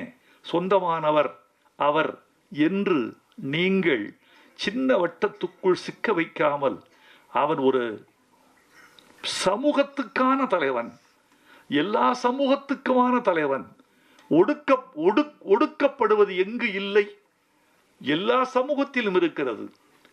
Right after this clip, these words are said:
போராட்டம் எங்கு இல்லை? எல்லா சமூகத்திலும் இருக்கிறது. அப்புறம்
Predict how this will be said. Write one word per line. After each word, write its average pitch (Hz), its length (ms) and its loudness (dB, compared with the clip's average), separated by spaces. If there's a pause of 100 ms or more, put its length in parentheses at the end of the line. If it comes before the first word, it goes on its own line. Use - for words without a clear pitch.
(120)
போராட்டம் 254 680 2
எங்கு 190 340 -8
இல்லை? 185 320 2 (640)
எல்லா 202 340 0
சமூகத்திலும் 247 680 -2
இருக்கிறது. 147 520 0 (920)
அப்புறம் 185 380 2